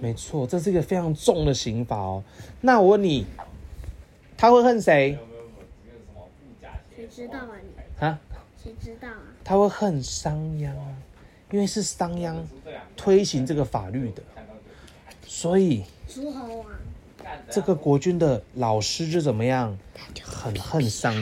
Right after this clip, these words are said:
Speaker 1: 鞅哦。直到有一天，这个国君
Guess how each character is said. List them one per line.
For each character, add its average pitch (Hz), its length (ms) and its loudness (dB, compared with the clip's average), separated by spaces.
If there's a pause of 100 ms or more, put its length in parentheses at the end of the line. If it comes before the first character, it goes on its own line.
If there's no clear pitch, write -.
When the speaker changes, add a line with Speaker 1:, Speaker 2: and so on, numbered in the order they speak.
Speaker 1:
鞅 113 200 2 (100)
哦。 98 340 -2 (920)
直 - 200 -8
到 147 220 4
有 107 180 2
一 120 60 0
天， 110 480 -2 (760)
这 - 180 6
个 180 140 4
国 143 200 8
君 156 380 0